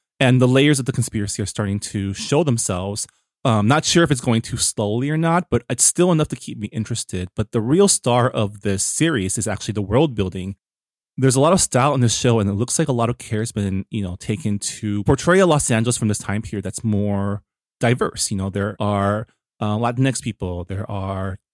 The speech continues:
Asian people, there are Black people, um, who inhabit this version of Los Angeles that I don't think is usually the case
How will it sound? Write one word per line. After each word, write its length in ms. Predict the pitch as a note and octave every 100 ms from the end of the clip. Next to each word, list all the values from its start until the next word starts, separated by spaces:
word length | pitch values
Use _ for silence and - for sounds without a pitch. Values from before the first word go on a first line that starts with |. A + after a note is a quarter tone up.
| _
Asian 260 | C3 B2 A2+
people, 420 | G#2+ - F#2 F#2
there 200 | F#2 F#2+
are 440 | G2+ F#2+ F#2+ G2 -
Black 240 | C3 C3
people, 460 | - - G2 G2+ - - _ -
um, 260 | G#2 G2+
who 160 | A2+ B2+
inhabit 500 | C3+ A#2+ B2 B2 A2+
this 280 | A2 G#2 - -
version 300 | A#2+ A2+ G2+
of 40 | G2+
Los 180 | F2+ A2+
Angeles 380 | C3 G#2 F#2+
that 240 | - G2 - -
I 80 |
don't 180 | E3+ G#3
think 160 | G#3+ G3
is 160 | C#3+
usually 220 | C3+ C3+ C#3+
the 100 | A2+
case 380 | - E3 D#3